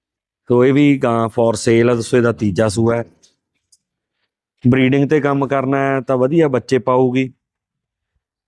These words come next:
ਹਵਾਨਾ ਹਜੇ ਕੱਚਾ ਹੈ, ਢਿੱਲੀ ਹੈ, ਅ, ਢਿੱਲਾ ਹਵਾਨਾ ਦਿਸਦਾ, ਕਿਉਂਕਿ ਅਜੇ ਦਿਨ ਪਏ ਆ ਇਹਦੇ ਸੂਣ ਦੇ ਵਿੱਚ। ਜਦੋਂ ਪੂਰੀ ਠੋਕਰਾਂ ਤੇ ਆਊਗੀ, ਉਦੋਂ ਸਹੀ ਰੁੱਖ ਸਮਝ ਆਉਣੀ ਹੁੰਦੀ ਹੈ। ਵੈਸੇ ਜਿਹੜੇ ਬਰੀਡਿੰਗ ਤੇ ਕੰਮ ਕਰਦੇ ਆ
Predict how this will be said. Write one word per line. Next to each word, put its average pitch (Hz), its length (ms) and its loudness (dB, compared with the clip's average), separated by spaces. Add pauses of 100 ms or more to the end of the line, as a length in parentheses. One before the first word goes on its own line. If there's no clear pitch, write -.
(480)
ਹਵਾਨਾ 139 440 0
ਹਜੇ 147 380 0 (140)
ਕੱਚਾ 143 380 -2
ਹੈ, 110 180 0
ਢਿੱਲੀ 131 500 0
ਹੈ, 110 280 0
ਅ, - 20 0
ਢਿੱਲਾ 127 380 0
ਹਵਾਨਾ 131 360 0
ਦਿਸਦਾ, 120 320 -2
ਕਿਉਂਕਿ 127 240 -2
ਅਜੇ 123 140 2
ਦਿਨ 120 280 -2
ਪਏ 104 300 0
ਆ 107 40 0
ਇਹਦੇ 113 140 -2
ਸੂਣ 101 320 -4
ਦੇ 104 80 0
ਵਿੱਚ। 107 240 -2 (380)
ਜਦੋਂ 135 540 0 (400)
ਪੂਰੀ 151 240 2
ਠੋਕਰਾਂ 156 460 -2
ਤੇ 151 120 0
ਆਊਗੀ, 143 300 0
ਉਦੋਂ 139 380 0
ਸਹੀ 160 280 0
ਰੁੱਖ 131 200 -2
ਸਮਝ 127 340 -2
ਆਉਣੀ 107 200 0
ਹੁੰਦੀ 123 180 2
ਹੈ। 143 40 2
ਵੈਸੇ 135 240 2
ਜਿਹੜੇ 139 180 0
ਬਰੀਡਿੰਗ 120 440 -2
ਤੇ 135 80 -2
ਕੰਮ 127 260 -2
ਕਰਦੇ 127 400 0
ਆ 123 80 -2